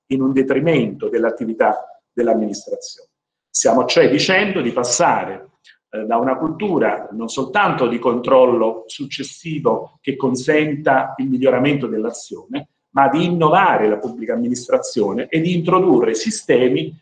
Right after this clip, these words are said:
come il Presidente dell'ANAC ha individuato e ha indicato, eh, di digitalizzazione. Infatti il nostro ente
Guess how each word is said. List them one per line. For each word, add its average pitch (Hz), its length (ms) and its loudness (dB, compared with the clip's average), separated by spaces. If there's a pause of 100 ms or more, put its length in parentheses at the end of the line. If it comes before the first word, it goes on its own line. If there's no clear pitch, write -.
(140)
come 135 260 -2
il - 60 -6
Presidente 131 580 -2
dell'ANAC 123 540 -2
ha 113 40 -4
individuato 117 960 -2 (260)
e 120 120 -2
ha 123 40 2
indicato, 123 840 0
eh, - 400 -20
di - 120 -6
digitalizzazione. 143 1000 0
Infatti 110 300 -2
il 110 60 -4
nostro 131 280 0
ente 127 480 0